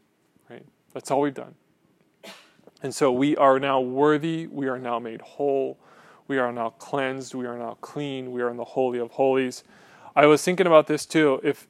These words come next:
if that internal critic kinda comes at you, right, for whatever, you know, the pain or the suffering, your, the, the sin, the holiness, man, when you just begin to read these verses in eleven through fourteen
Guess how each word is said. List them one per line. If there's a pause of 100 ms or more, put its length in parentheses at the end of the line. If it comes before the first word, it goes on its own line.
if
that
internal
critic (500)
kinda
comes
at
you, (140)
right,
for
whatever, (680)
you
know,
the
pain
or
the
suffering,
your,
the,
the
sin,
the
holiness, (460)
man,
when
you
just
begin
to
read
these
verses
in (100)
eleven
through
fourteen